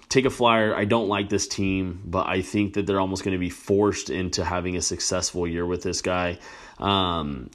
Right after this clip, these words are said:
I think T J Hawkinson to the Detroit Lions, I think that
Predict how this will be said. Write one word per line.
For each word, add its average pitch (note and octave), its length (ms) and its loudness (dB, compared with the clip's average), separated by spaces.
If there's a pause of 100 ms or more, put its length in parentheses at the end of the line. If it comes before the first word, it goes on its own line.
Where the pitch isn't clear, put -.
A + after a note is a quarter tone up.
I F#2+ 120 2
think G#2 240 0
T G#2+ 160 2
J G#2 140 4
Hawkinson F2+ 600 0
to F#2+ 140 0
the F2 80 -2
Detroit F2+ 420 -2
Lions, E2+ 580 -4
I F#2 120 0
think F#2 260 -2
that F#2+ 260 0